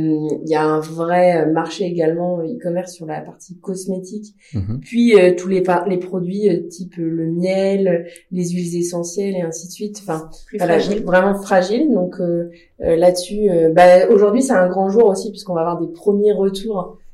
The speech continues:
Speaker 1: euh, avec l'agence de, de design industriel. On a décidé de retravailler avec la même
Speaker 2: D'accord.
Speaker 1: que pour le premier produit. Euh, donc, euh, ça à horizon, euh, début, euh, deux mille vingt et un. Euh, voilà, c'est, c'est l'idée. Ça, c'est le deuxième point.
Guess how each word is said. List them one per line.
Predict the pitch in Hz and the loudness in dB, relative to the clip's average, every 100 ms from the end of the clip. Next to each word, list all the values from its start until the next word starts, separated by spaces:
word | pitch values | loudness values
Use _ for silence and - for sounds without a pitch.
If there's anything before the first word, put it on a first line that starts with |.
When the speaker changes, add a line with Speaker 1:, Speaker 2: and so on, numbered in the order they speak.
| _ - | _ -6
Speaker 1:
euh, | |
avec | 165 - 170 175 175 | -4 -4 -2 -2 -2
l'agence | 175 170 175 175 | -4 -2 -4 -6
de, | 170 170 | -12 -12
de | 165 170 | -10 -10
design | 170 185 180 180 | -6 -2 0 0
industriel. | 170 175 - 190 233 | -4 -6 -10 -4 0
On | 247 | 0
a | 160 | -2
décidé | - - 175 | -4 -10 -8
de | |
retravailler | 175 165 175 170 170 | -6 -6 -4 -4 -4
avec | 175 | -4
la | 160 175 | -4 0
même | 185 196 160 - _ - | 0 0 -6 -12 _ -8
Speaker 2:
D'accord. | 101 104 107 | -6 -4 -4
Speaker 1:
que | 160 | 0
pour | 160 | -2
le | 160 | -2
premier | 170 165 | -6 -8
produit. | 160 165 190 240 - _ _ - | -8 -10 -8 -10 -14 _ _ -8
Euh, | 160 160 | -6 -4
donc, | 160 156 156 | -4 -4 -4
euh, | 156 | -2
ça | 196 185 | 0 2
à | 165 | 4
horizon, | 165 160 160 170 175 | 4 4 0 -2 -2
euh, | 165 | -2
début, | 156 175 170 175 175 | -2 -6 -6 -8 -6
euh, | 160 156 | -4 -4
deux | 160 | -6
mille | 165 156 156 | -6 -4 -4
vingt | 165 160 | -6 -4
et | 156 | -6
un. | 214 - _ _ _ _ - | -6 -10 _ _ _ _ -12
Euh, | 175 175 170 82 | -10 -10 -8 -6
voilà, | 160 156 | -6 -6
c'est, | - 170 165 | -2 -2 -2
c'est | - 190 | -4 -2
l'idée. | 170 165 214 - - - _ _ - - - - - 170 | 0 2 2 2 -8 -20 _ _ -20 -20 -20 -20 -16 -10
Ça, | 180 | -8
c'est | 165 | -4
le | 156 | -4
deuxième | 160 165 156 151 | -2 0 0 -2
point. | - 180 214 | -4 -8 -8